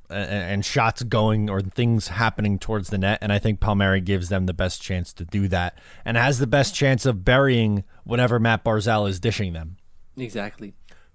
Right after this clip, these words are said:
Speaker 2: Second option I would do there, and I know we're focusing a lot on the first line, but that's really the one that we have to get going 'cause we're talking about needing scoring. What about Brock Nelson up there?
Speaker 1: You absolutely could, because Travis Zajac is a center at nature, so you one hundred percent could do that.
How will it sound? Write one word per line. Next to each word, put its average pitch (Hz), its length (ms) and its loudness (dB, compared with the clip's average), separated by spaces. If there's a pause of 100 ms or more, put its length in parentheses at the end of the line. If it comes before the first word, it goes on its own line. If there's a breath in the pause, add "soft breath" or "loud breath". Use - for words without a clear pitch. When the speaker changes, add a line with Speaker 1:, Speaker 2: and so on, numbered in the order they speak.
Speaker 2:
Second 214 580 0
option 202 380 0
I 214 80 2
would 190 160 2
do 208 220 -2
there, 226 180 2
and 156 100 0
I 147 40 0
know 151 120 0
we're 151 120 -2
focusing 156 340 -4
a 135 60 0
lot 143 180 0
on 135 80 -6
the 120 60 -4
first 139 320 -6
line, 123 260 -4
but 117 140 -8
that's 127 240 -4
really 135 220 -2
the 117 100 -4
one 120 100 -4
that 113 120 -6
we 110 100 -8
have 113 180 -8
to 120 80 -10
get 110 160 -6
going 104 300 -6
'cause 104 180 -14
we're 110 80 -10
talking 110 340 -10
about 101 200 -14
needing 104 240 -14
scoring. 101 500 -8 (640 soft breath)
What 165 240 -2
about 349 240 -2
Brock 247 320 0
Nelson 156 400 -4
up 104 160 -14
there? - 240 -18 (1800 soft breath)
Speaker 1:
You 156 160 -2
absolutely 131 580 2
could, 107 240 2
because 107 320 0
Travis 120 400 0
Zajac 107 420 0
is 101 160 -4
a 98 80 -4
center 98 380 -2
at 85 200 -8
nature, 95 300 -4
so 107 160 -4
you 101 200 -2
one 98 120 2
hundred 107 240 -2
percent 104 300 -6
could 120 180 -6
do 98 120 -6
that. 82 200 -10